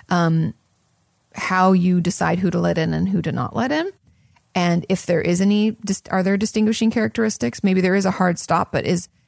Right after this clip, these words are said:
is that not relative to the, to wor-, to the world? Like, is our, our boundary, like, way out so that no one ever is even gonna encounter it? Doesn't matter. You know, it's, like, way past.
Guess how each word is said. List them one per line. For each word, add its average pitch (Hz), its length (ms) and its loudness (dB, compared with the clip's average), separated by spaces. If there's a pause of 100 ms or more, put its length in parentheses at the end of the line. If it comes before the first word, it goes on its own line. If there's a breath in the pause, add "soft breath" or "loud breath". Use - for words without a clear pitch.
(140)
is 180 140 0
that 170 160 0
not 165 380 0 (340)
relative 175 600 0
to - 120 -6
the, 139 260 -6 (100)
to 175 120 -2
wor-, 120 180 -4
to - 140 -6
the - 100 -6
world? 170 380 -2
Like, 139 160 -2 (480)
is 180 140 -2
our, 165 340 2 (180)
our 160 120 2
boundary, 170 420 0
like, 160 180 -2
way 160 540 0 (340)
out 175 380 0
so - 160 0
that 127 220 -4
no 180 160 2
one 170 160 0
ever 165 400 0
is 165 120 -4
even 165 180 -2
gonna 151 180 -4
encounter 160 480 -4
it? 220 100 -2
Doesn't - 220 -4
matter. 208 420 -2
You 208 160 0
know, 214 80 2
it's, 220 100 -4
like, - 140 -8
way 202 200 -2
past. 160 380 -2